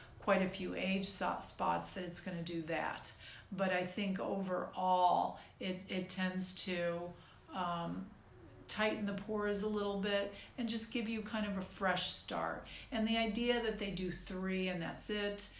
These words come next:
you know, then I think you could go in once a year or something like this. And it's all contingent on each individual person. So my suggestion would be find a good doctor that knows what they're doing, um, and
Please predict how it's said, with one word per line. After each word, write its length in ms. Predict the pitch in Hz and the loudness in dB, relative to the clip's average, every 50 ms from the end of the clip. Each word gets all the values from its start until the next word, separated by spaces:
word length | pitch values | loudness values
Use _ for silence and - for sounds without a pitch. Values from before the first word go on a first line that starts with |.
| - - - - - | -18 -18 -16 -6 -4
you 80 | 208 | 0
know, 160 | 196 196 190 | 0 2 2
then 220 | 190 196 190 190 190 | 4 4 4 4 4
I 80 | 185 | 4
think 280 | 185 185 - 190 185 - | 2 0 -2 -2 -2 -2
you 80 | 196 185 | -2 -4
could 220 | 185 - - - | -6 -8 -10 -6
go 280 | - 190 180 175 175 180 | -4 -2 -2 0 -2 -2
in 220 | 175 175 175 175 | -4 -4 -4 -4
once 300 | 170 175 175 170 170 - | -2 -2 -2 -2 -2 -2
a 60 | 185 | -2
year 600 | 180 170 170 175 170 170 170 170 170 175 180 185 | -2 -2 -2 -2 -2 0 0 0 -2 -2 -2 -2
or 80 | - 196 | -4 -4
something 440 | 190 - - 180 180 170 180 175 170 | -4 -4 -4 -4 -4 -4 -4 -4 -4
like 220 | 175 175 170 170 | -4 -4 -4 -4
this. 220 | - 185 175 - - | -4 -4 -2 -2 -2
And 100 | 233 220 | -2 -2
it's 160 | 233 226 - | -2 0 0
all 500 | 247 240 233 226 220 214 208 208 - - - - - - | 2 4 6 6 6 6 4 2 0 -6 -10 -16 -14 -6
contingent 520 | - 214 202 196 214 214 196 190 185 180 | -2 0 0 2 2 2 2 2 2 0
on 160 | 175 175 170 170 175 180 | 0 -2 -4 -4 -4 -6
each 280 | 170 170 - - - - | -4 -4 -4 -4 -4 -4
individual 520 | 190 185 180 185 175 165 170 165 156 - | -4 -2 -2 -2 -2 -4 -4 -4 -4 -6
person. 500 | - - - 185 170 170 - 170 170 - - - - - - - - | -6 -6 -4 -4 -2 -2 -2 -4 -4 -6 -6 -8 -10 -12 -12 -8 -2
So 220 | - - 254 247 | 2 4 4 6
my 160 | 247 277 320 | 6 6 6
suggestion 640 | 339 320 - 254 196 190 196 185 185 185 - 202 185 | 6 4 2 2 2 4 4 4 4 2 2 0 0
would 120 | 185 180 | 0 0
be 160 | 180 185 180 | 0 -2 -2
find 520 | 175 - - 208 208 220 254 277 277 277 - - | -2 -2 2 2 4 6 6 4 4 2 0 -2
a 80 | 220 | -2
good 240 | 196 190 202 190 175 | 0 0 0 -2 0
doctor 480 | 170 170 160 165 165 - - 254 349 - - - - - | -2 0 0 0 -2 -4 -6 -6 -6 -8 -10 -16 -16 -8
that 160 | - 202 - 208 | -6 -4 -4 -2
knows 240 | 190 185 185 180 | -2 -2 -2 -2
what 120 | 190 185 - | -2 -4 -4
they're 120 | 180 175 | -4 -6
doing, 520 | 156 160 165 156 156 170 190 226 262 - - - - - - - - - - - - | -4 -4 -4 -4 -2 -2 -4 -4 -4 -6 -10 -14 -16 -16 -16 -16 -16 -18 -18 -8 -2
um, 680 | 202 190 190 185 185 180 180 175 175 175 180 196 - - - - - _ _ - _ _ - | 2 4 6 6 6 4 4 2 0 -2 -4 -4 -6 -6 -12 -20 -20 _ _ -20 _ _ 2
and 540 | 196 190 190 185 180 180 175 175 175 175 | 4 4 6 6 6 6 4 2 0 -2